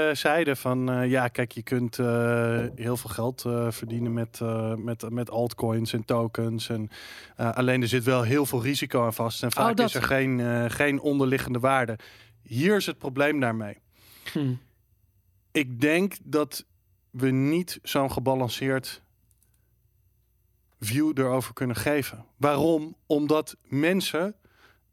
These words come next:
Speaker 1: alleen
Speaker 2: Hm.
Speaker 1: maar horen van, "Oh, er zit risico's, maar ik kan er ook heel veel geld mee verdienen." En daarom schieten wij misschien best wel ver de andere kant op, <laughs> vooral jij,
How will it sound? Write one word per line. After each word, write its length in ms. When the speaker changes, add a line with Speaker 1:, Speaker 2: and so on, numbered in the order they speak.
Speaker 1:
alleen 320
Speaker 2:
Hm. 40
Speaker 1:
maar 200
horen 540
van, 360
"Oh, 260
er 60
zit 200
risico's, 400
maar 180
ik 140
kan 180
er 100
ook 120
heel 160
veel 100
geld 300
mee 140
verdienen." 420
En 200
daarom 640
schieten 360
wij 180
misschien 540
best 220
wel 80
ver 220
de 60
andere 380
kant 320
op, 300
<laughs> 320
vooral 260
jij, 240